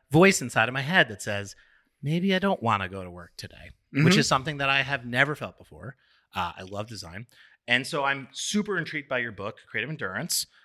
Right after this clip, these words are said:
Speaker 1: Uh, rules, fifty-six rules for overcoming obstacles and achieving your goals. And most of the book is about, uh, you know, sort of thriving, but not sacrificing your well-being.
Speaker 2: Right.
Speaker 1: So,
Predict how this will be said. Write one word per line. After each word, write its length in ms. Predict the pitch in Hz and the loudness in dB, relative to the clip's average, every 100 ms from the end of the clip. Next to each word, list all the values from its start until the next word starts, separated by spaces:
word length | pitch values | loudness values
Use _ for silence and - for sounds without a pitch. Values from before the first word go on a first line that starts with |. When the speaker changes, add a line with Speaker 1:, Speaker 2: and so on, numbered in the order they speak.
| _ | _
Speaker 1:
Uh, 240 | 104 101 92 110 | 0 2 0 -2
rules, 440 | 147 214 254 247 | 4 6 6 4
fifty-six 480 | 247 254 254 262 202 | 4 4 0 -2 0
rules 240 | 196 185 | 2 2
for 180 | - 139 | 2 2
overcoming 560 | 147 139 170 131 135 165 | 2 2 2 2 0 -4
obstacles 500 | 151 113 - 131 127 | -2 -2 -2 -6 -6
and 80 | 123 | -6
achieving 280 | 104 113 110 | -6 -6 -6
your 120 | 127 | -8
goals. 540 | 107 90 90 120 175 - - - - - | -8 -8 -6 -6 -6 -8 -16 -20 -20 2
And 360 | 135 139 139 135 | 6 6 4 -2
most 280 | 151 196 - | 2 2 2
of 60 | |
the 60 | 170 | -4
book 300 | 113 113 135 | 0 0 -2
is 180 | 123 127 | -6 -4
about, 400 | 131 104 107 120 _ | -2 0 0 0 _
uh, 300 | 123 120 123 123 _ _ | -2 0 0 -4 _ _
you 120 | 135 | -4
know, 100 | 135 | -2
sort 180 | - 120 | 0 0
of 120 | 123 - - | -2 -12 -6
thriving, 640 | 156 151 151 110 104 135 | 6 8 8 6 -2 -6
but 240 | 127 127 123 - - | -2 -2 -2 -12 2
not 360 | 123 143 131 - | 8 8 8 -6
sacrificing 760 | - 123 117 120 110 95 - 92 | 0 4 4 0 -8 -8 -10 -14
your 160 | 95 92 | -16 -14
well-being. 540 | 92 92 90 110 82 | -12 -14 -10 -10 -8
Speaker 2:
Right. 100 | 82 - _ - - | -12 -12 _ -20 -4
Speaker 1:
So, 400 | - 127 123 | 4 6 6